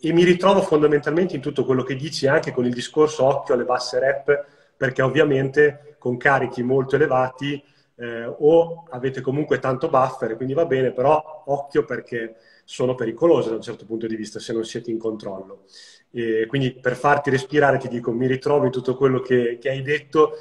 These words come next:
e, ed è molto interessante la parte delle rep così alte. Ti volevo chiedere al volo, ehm, su,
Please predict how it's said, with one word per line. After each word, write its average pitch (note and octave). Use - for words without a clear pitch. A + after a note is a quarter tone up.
e, D3+
ed D3+
è D#3
molto G3
interessante D3
la B2
parte C3
delle A#2+
rep C#3
così C3+
alte. E3+
Ti D#3+
volevo F3+
chiedere G#3+
al C#3+
volo, A2
ehm, B2
su, F3+